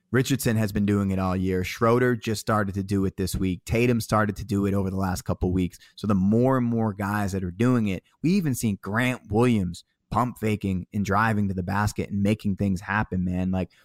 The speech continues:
when everybody has that mentality, Josh Richardson being one of the, the guys who's doing it best, it's almost impossible to guard. And that's what you saw over the last couple games. When we have shooting on the floor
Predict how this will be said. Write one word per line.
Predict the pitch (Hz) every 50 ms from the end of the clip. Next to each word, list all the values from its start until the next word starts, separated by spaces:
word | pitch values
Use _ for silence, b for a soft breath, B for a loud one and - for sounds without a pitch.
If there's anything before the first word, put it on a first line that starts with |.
| b b b
when | - 98 104 - - _ -
everybody | 123 131 139 147 156 139 131 135 123 117 110
has | 107 107 104 110 104 101
that | 107 101 90 98
mentality, | 107 95 95 - - 92 95 104 110 120 127 135 147 151 b b b
Josh | - 104 98 104 - - 110
Richardson | 101 - - 104 - - 104 98
being | 92 104 104 101 98
one | 98 101 101
of | 95
the, | 95 90 90 - _ -
the | 104 101
guys | - 98 98 98 98
who's | - 101 -
doing | - 107 104 104 98
it | 92 -
best, | - 98 101 110 120 - - b b b b b
it's | - 120 -
almost | - - 151 185 190 170 -
impossible | - 95 - - 92 123 - - - - -
to | -
guard. | - - - - - - _ _ _ _
And | - 104
that's | 113 120 - -
what | 123 110
you | 117 101
saw | - 110 101 98
over | 95 95
the | 90 90
last | 92 95 92 120 -
couple | - 98 92 - 82
games. | 95 - 95 95 90 85 85 95 - b b b b _
When | 104 107
we | 107 101
have | 104 113 117 104
shooting | - - - 110 117 117 123 123
on | 123 123 120
the | 117
floor | - - 104 101 101 101 98 95